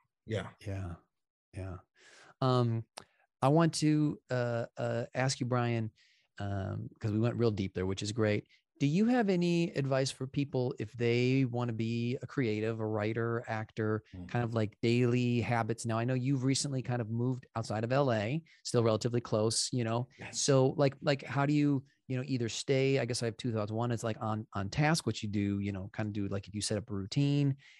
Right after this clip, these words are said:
Speaker 2: and then also what you kinda do to re-, recharge. So I think both those things, how you kinda stay in it and then how you get out of it. I'm, I'm curious to, to hear your thoughts.
Speaker 1: Mm, mm, mm, mm. Um, staying in it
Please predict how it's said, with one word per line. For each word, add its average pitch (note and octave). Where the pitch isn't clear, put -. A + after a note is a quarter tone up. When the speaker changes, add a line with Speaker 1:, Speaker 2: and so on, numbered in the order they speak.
Speaker 2:
and B2+
then B2+
also C3+
what B2+
you A2+
kinda A2
do G#2+
to G2
re-, G#2+
recharge. F#2
So -
I G2+
think A2+
both G#2
those F2
things, F2
how A2
you G#2+
kinda G#2
stay G#2+
in C3+
it D3
and G2+
then G2+
how G2+
you G2
get F#2
out F2
of F2+
it. F2
I'm, F#2
I'm G#2
curious F2
to, G#2
to -
hear C#3
your C3+
thoughts. A2+
Speaker 1:
Mm, G2+
mm, -
mm, A#2+
mm. G#2+
Um, B2+
staying D3+
in B2
it G#2+